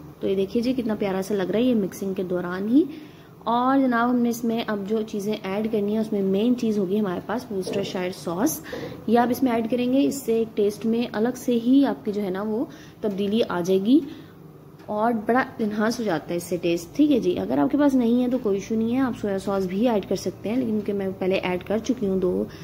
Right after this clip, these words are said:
स्टेप्स पे, तो लिहाजा मैंने यहाँ पर इसमें वूस्टरशायर सॉस ऐड की। इसके बाद इसमें हमने चिली गार्लिक सॉस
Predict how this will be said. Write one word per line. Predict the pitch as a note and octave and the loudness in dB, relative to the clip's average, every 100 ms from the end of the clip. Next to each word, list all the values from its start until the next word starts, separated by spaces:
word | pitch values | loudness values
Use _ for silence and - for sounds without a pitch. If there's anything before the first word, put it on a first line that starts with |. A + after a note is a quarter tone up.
| - - | -18 -6
स्टेप्स | G#3 F#3+ - | -4 -4 -4
पे, | A#3 | -4
तो | C4 | 2
लिहाजा | A#3+ G#3 F3+ G3 | 2 2 0 0
मैंने | F#3+ | 0
यहाँ | F#3+ F3+ E3 | 0 0 0
पर | G3 | 0
इसमें | G3+ G3+ A#3 | 0 2 2
वूस्टरशायर | B3 G#3+ G3+ - F#3+ F3+ | 2 0 -6 -6 -4 -4
सॉस | G3 F3+ F3 F3+ | -4 -6 -6 -6
ऐड | F3+ G#3+ | -6 -6
की। | - C4+ | 2 2
इसके | B3 - F#3 | 2 -2 -4
बाद | F3 F3+ | -4 -4
इसमें | F3+ F#3+ | -6 -4
हमने | F3+ F3+ C#4+ D#4 - - - - | -2 0 0 -2 -14 -16 -12 0
चिली | C4 C4+ | 4 4
गार्लिक | A3+ G3+ G#3 | 4 0 -2
सॉस | A3 G3 | -4 -6